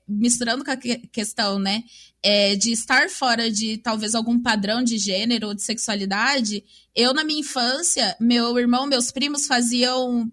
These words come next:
piadinha cantando pra mim uma música péssima, que é tipo, ah, a Leila é sapatão, sapatão, sapatão, de dia é a Leila, de noite é o João. Que mistura gênero e sexualidade, tipo assim, bizarra, né? E, e essas coisas já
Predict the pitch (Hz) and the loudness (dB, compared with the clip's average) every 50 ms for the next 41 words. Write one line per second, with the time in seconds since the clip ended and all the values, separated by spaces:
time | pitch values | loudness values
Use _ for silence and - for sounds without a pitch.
0 | - _ - 269 247 240 240 233 269 277 294 269 262 - 262 254 262 254 240 240 | -8 _ 2 4 4 4 4 2 0 0 0 -2 0 0 0 0 2 2 0 0
1 | 240 254 269 262 - 247 226 233 233 240 247 - 285 - - _ _ _ _ - | 2 0 0 -2 -2 -2 0 0 0 0 0 -2 -6 -10 -14 _ _ _ _ -4
2 | 208 226 233 240 254 247 - 277 285 - - 240 220 240 254 277 - - - 208 | 0 4 4 4 4 2 0 -2 -2 0 2 2 4 4 4 2 0 -2 -2 -2
3 | 196 185 196 196 - - 247 214 208 208 202 196 - - - - 220 202 - - | -2 -2 -4 -6 -4 0 0 2 2 2 0 -2 -4 -6 -6 -6 -6 -4 -2 2
4 | 226 269 285 269 240 196 180 - - 208 220 220 220 226 226 233 240 247 226 - | 2 4 4 4 4 2 0 0 0 0 2 2 2 0 0 0 -2 -2 -4 -4
5 | 226 220 - 226 214 240 247 - 240 220 - 214 - - 214 214 - 220 202 - | -4 -4 -2 -2 0 0 0 -2 -2 -2 -4 -6 -6 -4 -4 -4 -4 -6 -6 -8
6 | 202 - - 208 202 220 240 254 233 240 226 214 233 226 226 220 220 214 196 202 | -8 -6 -4 -2 -2 0 0 0 2 2 2 2 4 4 4 4 2 2 2 2
7 | 220 233 254 247 233 240 233 233 226 233 - 240 226 233 226 262 262 220 170 180 | 2 0 0 0 0 0 0 0 0 0 -2 -2 -2 -2 0 0 0 -2 -2 -4
8 | - _ _ - - - _ - 359 339 339 349 - - 339 320 302 311 311 - | -8 _ _ -20 -20 -10 _ 0 0 2 2 0 0 2 2 2 4 4 4 6
9 | 285 262 262 277 277 269 277 285 285 - 269 254 262 - - 285 254 247 254 233 | 6 6 6 6 4 4 4 2 2 0 -2 -2 0 0 0 0 0 2 2 2
10 | 208 208 208 214 226 247 247 254 254 247 240 233 240 - - - 233 233 - 233 | 4 4 4 4 2 0 0 -2 -2 -2 -2 -2 -2 -4 -4 -4 -4 -4 -2 -4
11 | 196 180 180 - - _ _ - 208 202 247 269 277 247 208 190 196 190 202 185 | -4 -6 -8 -12 -16 _ _ -8 -6 -4 -4 0 0 2 2 2 0 0 -2 -2
12 | 185 185 185 202 - _ _ _ - - - _ _ _ _ - 247 254 247 254 | -2 -4 -4 -6 -8 _ _ _ -20 -20 -20 _ _ _ _ 2 2 4 4 4
13 | 254 254 262 254 247 - _ _ _ - - 277 269 277 - _ - 240 285 311 | 2 2 2 0 -2 -6 _ _ _ -4 -2 -2 -2 -4 -6 _ 4 4 4 4
14 | - 359 359 - - - 311 269 262 262 269 - 302 302 311 320 - - 233 226 | 2 -2 -2 -2 -2 0 2 2 4 4 2 0 0 -2 -2 -4 -2 -2 0 4
15 | 247 254 247 240 | 6 6 6 4